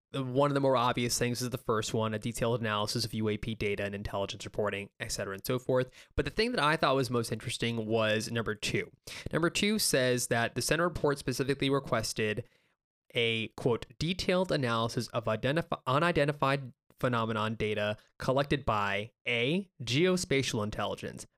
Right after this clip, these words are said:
B, signals intelligence, C, human intelligence,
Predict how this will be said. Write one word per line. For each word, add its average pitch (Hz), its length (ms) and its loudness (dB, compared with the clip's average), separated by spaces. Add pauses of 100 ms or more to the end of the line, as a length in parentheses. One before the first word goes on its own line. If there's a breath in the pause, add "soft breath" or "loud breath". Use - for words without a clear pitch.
(280)
B, 151 400 0 (120)
signals 175 540 0
intelligence, - 720 -6 (180)
C, - 540 2 (100)
human 233 340 2
intelligence, 104 640 -6